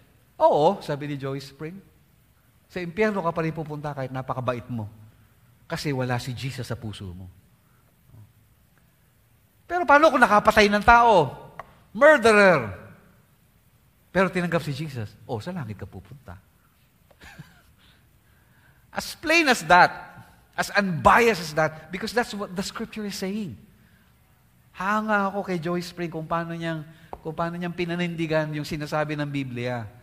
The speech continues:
Kaya lang, ang daming mga tao na nagsasabi kay Joyce na, "Napakaano mo,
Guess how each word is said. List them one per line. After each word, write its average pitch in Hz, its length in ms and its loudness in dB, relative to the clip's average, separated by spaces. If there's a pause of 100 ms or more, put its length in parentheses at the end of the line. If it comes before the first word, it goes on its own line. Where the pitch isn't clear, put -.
Kaya 131 240 -8
lang, 151 80 -6
ang 135 160 -10
daming 165 400 0
mga 156 240 -8
tao 147 240 -4
na 143 160 -10
nagsasabi 135 480 -10
kay 123 160 -10
Joyce 120 400 -8 (320)
na, 120 320 -6 (400)
"Napakaano 135 480 -6
mo, 143 200 -6